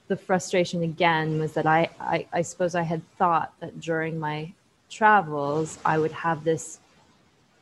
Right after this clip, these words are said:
epiphany, you know, I'd have a, a moment where I was just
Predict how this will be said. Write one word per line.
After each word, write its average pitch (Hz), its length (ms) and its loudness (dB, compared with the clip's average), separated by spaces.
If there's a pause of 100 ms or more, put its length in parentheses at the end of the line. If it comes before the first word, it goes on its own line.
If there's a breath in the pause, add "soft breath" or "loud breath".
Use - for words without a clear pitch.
(400)
epiphany, 160 840 -4 (340)
you 175 120 -4
know, 156 100 0
I'd 165 100 0
have 175 180 0
a, - 320 0
a 180 60 0
moment 190 880 4
where 156 400 8 (400 loud breath)
I 175 160 4
was 170 240 4
just - 360 0